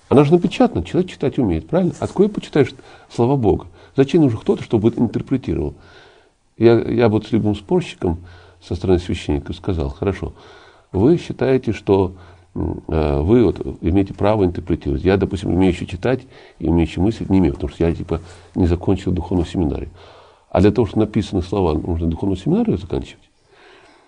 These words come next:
«Ну хорошо, вы считаете, что вы правильно трактуете». Значит, получается, что, что это такое, допустим, то же самое Пятикнижие?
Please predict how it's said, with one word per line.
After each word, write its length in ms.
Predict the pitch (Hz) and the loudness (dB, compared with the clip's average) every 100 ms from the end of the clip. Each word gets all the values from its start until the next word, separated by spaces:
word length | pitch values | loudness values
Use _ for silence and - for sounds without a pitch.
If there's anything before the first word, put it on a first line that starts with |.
| _ _ | _ _
«Ну 100 | 127 | 2
хорошо, 520 | 131 156 143 90 80 - | 4 2 0 0 0 0
вы 320 | 90 151 180 | 2 4 2
считаете, 360 | - 120 117 | -4 -4 -4
что 200 | - - | -6 -4
вы 120 | 95 110 | -2 -2
правильно 360 | 110 107 95 | -2 -2 -2
трактуете». 520 | 92 85 - 73 - - _ - - - - _ | -4 -10 -4 -4 -4 -16 _ -20 -20 -20 -20 _
Значит, 200 | 113 104 | -4 -2
получается, 540 | 147 170 - 73 64 | 0 0 2 -4 -4
что, 320 | - - 76 - - | -10 -4 -4 -4 -16
что 160 | - - | -2 2
это 80 | 175 | 2
такое, 360 | 160 147 117 95 | 0 2 2 2
допустим, 420 | - 85 - 78 | -2 -8 -6 -8
то 200 | - 95 | -2 -2
же 40 | |
самое 220 | 87 90 | 0 -2
Пятикнижие? 600 | 80 - - 85 69 67 | -2 -8 -4 -2 -2 -8